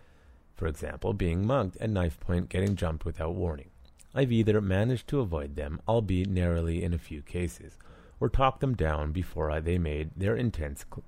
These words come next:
intentions clear. Though, in my travels, I have picked up a few pieces of advice that apply in most predatory scenarios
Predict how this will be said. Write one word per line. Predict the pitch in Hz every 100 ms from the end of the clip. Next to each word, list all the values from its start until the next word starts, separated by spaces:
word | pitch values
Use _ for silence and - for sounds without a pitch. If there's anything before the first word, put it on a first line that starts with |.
| -
intentions | 80 - 78 76 76 -
clear. | - 90 67 - - - - - - - - -
Though, | 113 113 101
in | 113 117
my | 113 113
travels, | 104 87 78 87 -
I | 107
have | 107 113 -
picked | 120 -
up | 139 143
a |
few | - - 98
pieces | - 80 - 78
of | 92
advice | 98 - 76 73 -
that | 120 123
apply | 98 80 73
in | 76 - 113
most | 82 76 -
predatory | 82 80 - 85 80
scenarios | - 101 80 71 78 80